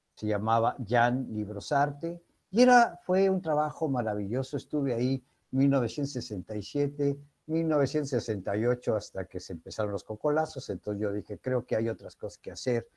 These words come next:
en lugar de quedarse sentado aquí viendo a ver cómo pasan las manifestaciones.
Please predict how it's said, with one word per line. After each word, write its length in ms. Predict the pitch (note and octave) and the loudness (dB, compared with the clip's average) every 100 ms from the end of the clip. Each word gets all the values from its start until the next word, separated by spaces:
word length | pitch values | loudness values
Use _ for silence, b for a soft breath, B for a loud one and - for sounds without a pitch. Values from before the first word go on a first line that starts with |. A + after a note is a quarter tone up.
| _ _ _ F#2 | _ _ _ -8
en 120 | F2+ | -6
lugar 280 | F2+ G2+ G#2 | -2 -2 -2
de 80 | |
quedarse 400 | - F#2+ G2+ - | -4 -6 -6 -8
sentado 560 | F#2 F2+ F2 F#2 F2+ F2 | -10 -10 -8 -8 -6 -6
aquí 220 | - F#2+ | -8 -10
viendo 300 | F2 F2+ F2 | -8 -8 -10
a 20 | |
ver 160 | E2+ E2+ | -12 -12
cómo 280 | - E2 E2+ - | -12 -14 -14 -12
pasan 360 | F2 - - _ _ _ - | -12 -12 -20 _ _ _ -18
las 180 | F2 E2 | -18 -16
manifestaciones. 1000 | E2+ E2+ F2+ - - - - B1+ _ | -18 -18 -18 -18 -20 -20 -20 -20 _